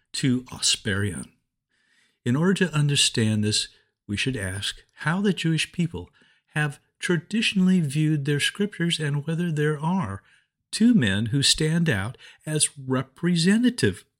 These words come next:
of them. Well, here's what the Bible says in Matthew five seventeen. "Do not think that I came to destroy the law or the prophets.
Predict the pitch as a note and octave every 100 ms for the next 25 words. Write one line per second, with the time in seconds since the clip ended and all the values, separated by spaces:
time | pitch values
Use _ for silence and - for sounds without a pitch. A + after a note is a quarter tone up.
0 | - G2+ F#2+ F#2+ D2+ D2+ _ _ _ _
1 | _ _ _ _ _ _ _ - G2 G#2+
2 | A#2 G#2+ - - E2+ D#2+ - - G2 F#2
3 | C#2 - - - - _ - A2+ A#2 A2+
4 | G2 G2 - _ - - A2 G2 F#2+ F#2
5 | - F#2 F#2 - D#3+ D#3+ B2+ G#3 A3 F#3+
6 | - - A3 - D#3+ D#3 - F3 E3+ D#3+
7 | C#3+ - - D3+ E3+ D3 A#2 G#2+ A#2+ E3
8 | G#3 C3+ A#2 G#2+ - - C3 D#3+ A#3+ B3+